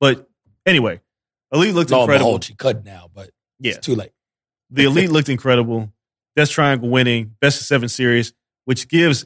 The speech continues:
Speaker 1: everybody else time to get their shit in order 'cause House of Black is looming. They're coming back, and you have to think they're gonna be next in line.
Speaker 2: Yeah, after this, I mean, I wouldn't mind them building momentum
Speaker 1: I'm sure
Speaker 2: against
Speaker 1: they're gonna
Speaker 2: other
Speaker 1: do something.
Speaker 2: teams.
Speaker 1: Yeah,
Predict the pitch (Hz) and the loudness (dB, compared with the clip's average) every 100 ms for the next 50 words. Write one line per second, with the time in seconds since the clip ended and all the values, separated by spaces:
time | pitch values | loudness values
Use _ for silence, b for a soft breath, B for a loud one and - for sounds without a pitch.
0 | _ 240 247 220 208 196 - 190 175 165 | _ -2 0 2 2 2 2 0 0 -2
1 | - 190 139 127 123 131 107 - _ _ | -4 -2 0 0 0 -2 -4 -8 _ _
2 | _ _ 135 170 143 156 113 101 117 101 | _ _ 0 0 2 0 0 -4 -8 -8
3 | - _ _ _ _ _ _ 127 143 139 | -10 _ _ _ _ _ _ -2 2 2
4 | 131 143 120 101 95 - _ _ 120 107 | 0 -6 -6 -8 -12 -14 _ _ -8 -6
5 | 104 98 95 _ _ _ _ _ _ _ | -8 -12 -18 _ _ _ _ _ _ _
6 | _ 139 147 110 156 156 120 127 110 107 | _ -4 -2 2 0 0 -4 -14 -16 -14
7 | 113 104 104 101 - 87 67 _ _ _ | -14 -14 -16 -16 -18 -20 _ _ _ _
8 | _ _ _ _ _ _ _ _ _ _ | _ _ _ _ _ _ _ _ _ _
9 | _ _ _ _ _ _ _ - 127 123 | _ _ _ _ _ _ _ -4 0 2
10 | 98 - _ - 135 - 123 110 98 - | 0 -6 _ 0 0 0 -4 -4 -6 -8
11 | - - _ _ _ 180 226 254 196 - | -12 -14 _ _ _ -2 -2 -2 -8 -12
12 | _ - 254 175 123 135 185 170 156 175 | _ 0 2 0 0 2 2 2 2 4
13 | 180 170 165 185 170 175 180 214 196 196 | 4 4 4 2 2 2 4 4 4 4
14 | 190 202 208 214 - - - 147 90 | 2 4 2 2 -2 -10 -4 -2 -2